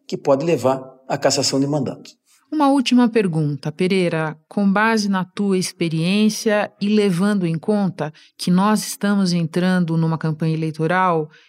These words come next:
Speaker 2: em muitos aspectos diferente de qualquer outra que a gente viveu, no que você recomenda prestar atenção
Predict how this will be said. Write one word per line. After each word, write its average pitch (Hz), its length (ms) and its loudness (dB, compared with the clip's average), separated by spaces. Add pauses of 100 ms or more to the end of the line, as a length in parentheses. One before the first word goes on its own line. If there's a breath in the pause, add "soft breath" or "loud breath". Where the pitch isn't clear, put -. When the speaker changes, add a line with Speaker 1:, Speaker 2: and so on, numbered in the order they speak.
(200 soft breath)
Speaker 2:
em 226 200 6
muitos 214 480 6
aspectos 196 540 -2
diferente 190 600 0
de 185 100 -2
qualquer 214 500 0
outra 202 360 0
que 196 140 -4
a 190 60 0
gente 175 300 0
viveu, 147 460 2 (540 loud breath)
no 294 100 0
que 330 140 0
você 302 240 0
recomenda 196 960 2
prestar 190 760 -2
atenção 175 800 -2